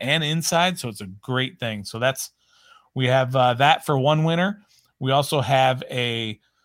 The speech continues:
a Sky Bar Lexington swag bag Trev's putting together. It's gonna send out for somebody, uh, who's gonna win that. You can win a pair of running shoes from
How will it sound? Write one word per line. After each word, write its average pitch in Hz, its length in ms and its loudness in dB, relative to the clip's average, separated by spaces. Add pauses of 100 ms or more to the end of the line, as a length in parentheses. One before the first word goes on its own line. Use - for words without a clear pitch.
(260)
a 113 160 -2
Sky 143 380 2
Bar 147 420 6
Lexington 139 600 -2
swag 131 520 0
bag 156 480 2
Trev's 127 380 -4
putting 147 240 -6
together. 131 340 0
It's 151 140 -8
gonna 127 160 -6
send 123 300 -4
out 120 180 -2
for - 80 -12
somebody, 120 640 -4 (320)
uh, 113 80 -2
who's 113 180 -6
gonna 117 200 -6
win 107 180 -6
that. 117 300 -2 (440)
You 127 120 -6
can 131 220 -2
win 135 280 0
a 127 600 0
pair 143 460 0
of 127 300 -2
running 139 280 -2
shoes 156 400 -4
from 123 560 -4